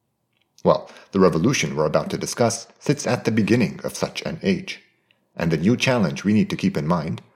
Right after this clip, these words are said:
the one which exerts a muted uniformity across our early sources,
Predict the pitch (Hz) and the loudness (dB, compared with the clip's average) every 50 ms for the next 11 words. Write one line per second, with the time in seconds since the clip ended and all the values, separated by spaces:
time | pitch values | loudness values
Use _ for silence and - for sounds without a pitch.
0 | _ _ _ _ _ - 85 82 87 92 107 104 85 - - 90 82 - 87 90 | _ _ _ _ _ 0 2 4 4 4 4 2 0 0 -2 -4 -4 0 0 0
1 | 87 87 - - - 85 80 73 73 78 92 92 - - 85 78 - - - 82 | 0 0 -2 -4 -2 -2 -2 -2 -2 0 0 0 2 0 -2 -4 -4 -4 -2 -2
2 | 85 78 - - 107 113 117 98 73 - - 73 80 - - 98 - - 82 82 | -2 -2 0 -2 -2 0 0 -2 -2 -4 -8 -10 -8 -8 -8 -8 -4 -2 -2 -2
3 | - - - 85 85 78 80 76 71 80 76 69 76 80 - - 220 233 220 - | -2 -2 -4 -4 -4 -2 -4 -2 -2 -2 -2 -2 -6 -10 -4 -2 -2 -2 0 -2
4 | 107 92 - - - | -4 -6 -6 -10 -12